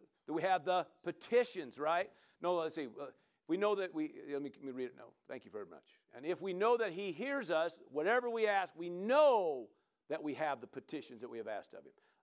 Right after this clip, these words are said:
Put verse fourteen up there again. Now, this is the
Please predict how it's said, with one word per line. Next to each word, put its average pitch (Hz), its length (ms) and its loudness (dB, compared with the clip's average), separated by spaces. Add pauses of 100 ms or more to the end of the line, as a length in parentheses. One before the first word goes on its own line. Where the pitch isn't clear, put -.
(140)
Put - 200 -6
verse 202 180 0
fourteen 156 460 -8
up - 100 -16
there 101 120 -10
again. 87 260 -16 (1500)
Now, 135 80 -2
this 220 240 2
is 196 140 -4
the 175 180 0